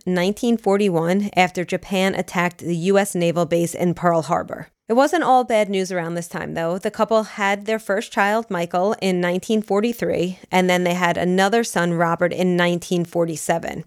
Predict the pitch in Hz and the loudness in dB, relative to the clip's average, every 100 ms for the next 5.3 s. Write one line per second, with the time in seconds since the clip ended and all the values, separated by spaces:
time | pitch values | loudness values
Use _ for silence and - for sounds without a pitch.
0 | - 226 220 202 233 214 180 180 180 - | -2 2 4 4 4 2 0 0 0 -2
1 | 180 185 180 175 196 185 190 190 190 - | -4 -2 0 2 2 2 0 -4 -6 -6
2 | 175 - 180 175 175 180 180 180 175 165 | -6 -4 -2 0 -2 0 0 0 0 0
3 | 165 165 175 170 180 185 185 185 190 196 | 0 0 0 -2 0 2 2 2 2 0
4 | 175 170 165 185 170 170 165 165 160 175 | 0 0 0 -2 -2 -2 -2 -4 -4 -2
5 | 165 143 165 | -2 -4 -6